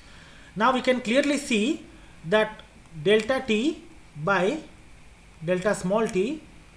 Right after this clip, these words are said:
for case A is greater than delta T by delta T in interval B,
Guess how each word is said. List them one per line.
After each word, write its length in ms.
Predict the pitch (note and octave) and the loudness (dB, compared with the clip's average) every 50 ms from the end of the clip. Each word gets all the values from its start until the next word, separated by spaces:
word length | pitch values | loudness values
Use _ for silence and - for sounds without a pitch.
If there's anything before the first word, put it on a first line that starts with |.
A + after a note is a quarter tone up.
| - - - - - - | -20 -20 -20 -20 -20 -18
for 220 | - - G#3 G#3+ G#3 | -2 2 2 2 2
case 360 | - - A3 A#3+ A#3 - - - G#3 | 2 0 0 0 0 -2 -8 0 2
A 400 | A3 A3 G3 G#3+ C#4+ E4+ - - - - - - - - - - - - - | 4 6 6 4 2 0 -4 -10 -20 -20 -20 -20 -20 -20 -20 -20 -20 -10 -4
is 180 | F3+ F3+ D#3 | -4 -4 -2
greater 340 | D3+ F3 F#3+ F3+ - C4 A#3+ | 0 0 0 2 2 0 0
than 300 | F#3+ G3 G#3 C4+ E4 - - - - - - - - - - - - - - - D3 C#3 | 2 2 2 0 0 -8 -14 -20 -20 -20 -20 -20 -20 -20 -20 -20 -20 -20 -18 -16 -6 -2
delta 400 | F#3 G3+ G3 G3 A#3 A#3 A3+ A3+ | -2 -2 0 -2 -2 -4 -2 -2
T 300 | G3 F#3+ A3+ D4+ D#4+ - - - - - - - - D3+ D3 | -2 -2 -2 -2 -4 -8 -12 -20 -20 -20 -20 -20 -16 -10 -6
by 360 | D#3+ F3+ F3+ F3+ G#3 C#4+ C#4+ - - - - - - - - - - - - - - - - - - D3 | -4 -2 0 0 -2 -2 -4 -10 -18 -20 -20 -20 -20 -20 -20 -20 -20 -20 -20 -20 -20 -20 -20 -20 -12 -6
delta 320 | D#3 F#3 F#3 F3+ G#3 G3 F3 | -4 -4 -4 0 -2 -2 -2
T 320 | - F3+ A3+ C#4+ D#4 - - - - - - - - - - - - - | -2 -4 -4 -4 -6 -10 -14 -20 -20 -20 -20 -20 -20 -20 -20 -20 -12 -4
in 140 | F#3 G#3 G3+ | -2 -2 0
interval 400 | F#3+ F3+ F#3+ F3+ F3 F3+ F3 E3+ | 0 0 0 0 0 0 0 0
B, 340 | D3+ E3 F#3+ B3 D4+ D#4 | 0 0 -2 -2 -4 -6